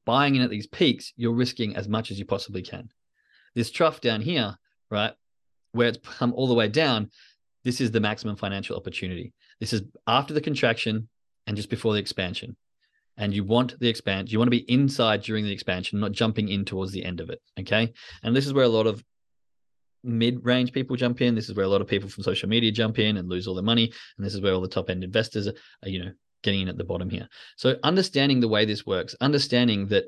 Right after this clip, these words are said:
all of this emotion in the chart, 'cause all the charts are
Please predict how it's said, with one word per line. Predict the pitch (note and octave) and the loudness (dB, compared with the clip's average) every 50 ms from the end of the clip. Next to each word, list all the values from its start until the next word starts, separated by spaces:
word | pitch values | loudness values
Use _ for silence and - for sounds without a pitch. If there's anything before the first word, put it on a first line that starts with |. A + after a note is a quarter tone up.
| - _ _ - | -4 _ _ 0
all | A2+ B2 C#3 D#3 D#3+ D3+ | 2 4 4 4 4 2
of | B2+ A2 A2+ | 2 2 0
this | A#2 A2+ A2+ - - - _ - | 0 0 0 -2 -10 -14 _ -6
emotion | G#2 G#2 G2 G2 G2+ A2+ A#2+ - - D3 E3+ F#3 E3+ D3+ - _ _ _ - | -4 -2 0 2 2 2 2 2 2 2 2 0 -2 -4 -8 _ _ _ -4
in | A2 G#2+ | -2 0
the | G#2+ G2 | 0 0
chart, | - - G2+ G#2 | 0 0 -2 0
'cause | - C3 B2 | 0 -2 -4
all | - D3 D#3+ F#3 A3 A#3 A3+ - - _ _ _ _ _ _ _ - | 0 2 4 6 6 4 2 -2 -18 _ _ _ _ _ _ _ -8
the | - C#3 | -8 -4
charts | C#3 - D3+ C#3+ C3+ - | 0 2 2 2 2 0
are | B2 A#2+ A#2 G#2+ G2+ - | 0 0 2 0 0 -4